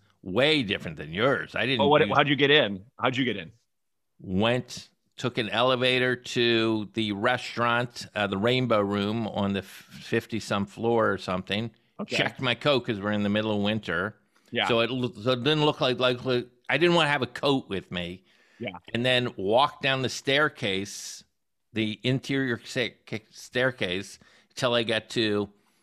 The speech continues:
Speaker 1: like, the s-, eighth floor or something, was able to go in. And then a security guy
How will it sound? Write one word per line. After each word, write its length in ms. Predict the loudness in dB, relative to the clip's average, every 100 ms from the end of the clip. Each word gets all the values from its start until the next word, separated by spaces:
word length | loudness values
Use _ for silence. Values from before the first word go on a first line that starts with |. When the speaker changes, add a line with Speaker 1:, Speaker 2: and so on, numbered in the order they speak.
| _ -6
Speaker 1:
like, 200 | -6 -4
the 240 | -4 -6 -10 _ _
s-, 400 | -18 -14 -14 -16 -20 _ _ _
eighth 260 | 0 0 -2
floor 280 | 0 2
or 40 | 2
something, 420 | 0 -2 -2 -2
was 200 | -4 -2
able 260 | -2 0 0
to 60 |
go 220 | 2 2 2
in. 400 | 0 0 0 -4 _ _ _
And 120 | -2 0
then 100 | 0
a 80 |
security 720 | -2 -4 -4 0 2 2 2 0
guy 600 | 0 2 2 0 -2